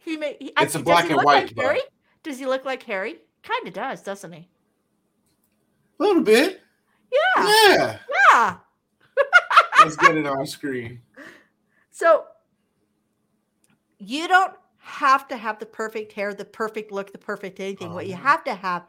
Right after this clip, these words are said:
Speaker 1: is an authentic and perfect story, and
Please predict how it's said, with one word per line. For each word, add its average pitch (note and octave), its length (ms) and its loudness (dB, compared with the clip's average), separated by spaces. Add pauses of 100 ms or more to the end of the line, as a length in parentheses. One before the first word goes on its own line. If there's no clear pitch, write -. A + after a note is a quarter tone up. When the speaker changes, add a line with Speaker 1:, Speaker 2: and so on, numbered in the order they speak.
(280)
Speaker 1:
is F#3+ 160 -12
an E3+ 100 -10
authentic F3+ 800 -10
and E3+ 220 -14
perfect E3 500 -18
story, D3 560 -14 (460)
and F3 340 -8